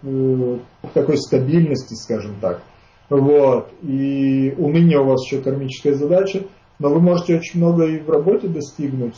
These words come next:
и у вас очень большой дар такой, э, как, что-то с артистизмом связано, какими-то драгоценными камнями.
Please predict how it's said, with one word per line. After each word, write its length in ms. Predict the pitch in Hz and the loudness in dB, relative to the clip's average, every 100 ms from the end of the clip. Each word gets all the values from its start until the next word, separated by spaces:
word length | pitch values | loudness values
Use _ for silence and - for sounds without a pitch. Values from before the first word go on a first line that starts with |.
| - | -10
и 240 | 165 151 151 | -8 -4 -2
у 100 | 147 | 2
вас 260 | 165 165 | 2 0
очень 280 | 156 - 147 | -4 -6 -2
большой 360 | 147 - 147 143 | -2 0 -2 2
дар 360 | 160 165 - | 2 2 0
такой, 540 | 139 135 147 131 120 - _ _ _ _ _ _ | -4 -6 -2 0 -2 -6 _ _ _ _ _ _
э, 420 | 135 131 127 131 - | 0 2 2 2 0
как, 240 | 131 185 | -4 -4
что-то 260 | - 170 165 | -2 -2 -2
с 140 | - | -2
артистизмом 800 | 160 147 165 - 190 196 180 147 | -2 -2 -8 -12 -10 -4 -2 -4
связано, 580 | 131 151 147 131 127 127 | -6 0 0 0 -4 -10
какими-то 340 | - 147 - | -10 -16 -14
драгоценными 720 | 143 147 147 143 165 170 160 170 | -2 0 0 0 2 2 2 -2
камнями. 640 | 139 135 127 117 107 | -2 0 -2 -4 -6